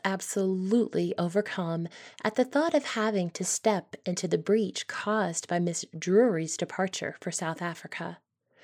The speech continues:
For she is so well versed in the pros and cons of this subject of nature study and science in the Parents Union School that I can only feel that I'm attempting the impossible in trying to take her place.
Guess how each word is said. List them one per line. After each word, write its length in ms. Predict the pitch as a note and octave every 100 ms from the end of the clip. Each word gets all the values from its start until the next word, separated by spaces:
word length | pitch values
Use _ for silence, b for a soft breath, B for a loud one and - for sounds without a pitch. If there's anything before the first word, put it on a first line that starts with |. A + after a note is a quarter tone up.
| B B B
For 140 | -
she 320 | A3 - C4+ A3
is 80 |
so 420 | - - - - A#3+
well 300 | F#3+ E3+ E3+
versed 480 | E3 G3+ G3 -
in 100 | -
the 80 | F3
pros 420 | E3 - A3 B3
and 120 | D4+ D#4+
cons 540 | A3+ G#3 E3 D#3 E3
of 240 | - F3
this 180 | E3+ G#3+
subject 440 | - D#3+ D3+ E3+ G3+
of 120 | F#3+
nature 280 | A#3+ B3+ F3+
study 520 | - D3 - E3 _ _ b b b b
and 180 | F3+ F3
science 600 | - B3 A3 D#3+ E3 F3
in 80 |
the 100 | E3+
Parents 560 | E3 - G3+ A#3+ E4+ -
Union 400 | G3 G3 G#3 A#3
School 580 | - - F3 E3+ E3+ F3+ b b b b -
that 120 | A#3+
I 120 | A#3+
can 180 | C#4+ E4+
only 360 | - C4+ C#4+ D4
feel 460 | - A#3 F3+ E3
that 140 | E3 F#3
I'm 180 | G3
attempting 560 | F#3+ F#3 - C4+ B3+ E3
the 140 | D#3+
impossible 760 | E3 E3 - G3 - D#3+ - -
in 100 | G3+
trying 340 | F#3 - G#3+ G3
to 60 | -
take 260 | - -
her 120 | -
place. 560 | D#3+ - E3+ - - -